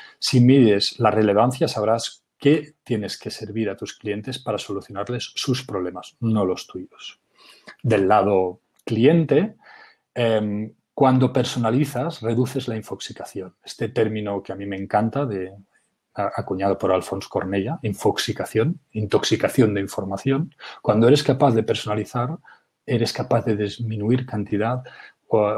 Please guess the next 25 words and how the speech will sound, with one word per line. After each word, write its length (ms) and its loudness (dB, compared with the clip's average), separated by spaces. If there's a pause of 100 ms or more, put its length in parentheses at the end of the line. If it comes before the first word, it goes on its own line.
(100)
una 200 2
cantidad 280 4
importante, 680 0
la 180 2
ansiedad 540 0
y 60 0
el 80 2
abandono 500 -2
porque 280 -8
estás 380 -8 (100)
siendo 360 -4
mucho 240 -6
más 160 -6
relevante. 520 -10 (380)
Puedes 300 6
ser 180 2
capaz 260 0
de 120 -2
crear 300 0
lazos 600 0
mucho 220 -6
más 200 -6
permanentes 720 -4
porque, 480 -6 (440)
ah, 320 2